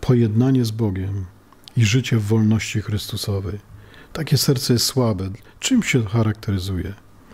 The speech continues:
„Tego nie dotykam, na to nie spojrzę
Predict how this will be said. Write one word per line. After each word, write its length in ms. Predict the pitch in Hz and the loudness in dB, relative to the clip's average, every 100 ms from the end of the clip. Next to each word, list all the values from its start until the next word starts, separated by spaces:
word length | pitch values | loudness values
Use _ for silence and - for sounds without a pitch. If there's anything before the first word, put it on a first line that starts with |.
| - - - - - - - - - | -18 -18 -20 -20 -20 -20 -20 -20 -2
„Tego 240 | 208 185 | 2 4
nie 140 | 170 151 | 4 4
dotykam, 680 | 143 151 135 135 123 113 104 - _ _ _ _ _ _ | 4 2 2 2 2 2 -2 -10 _ _ _ _ _ _
na 160 | 120 139 | 2 2
to 120 | 143 | 4
nie 160 | 131 127 | 2 2
spojrzę 720 | - 131 117 107 110 110 107 | 0 0 0 0 -2 -2 -4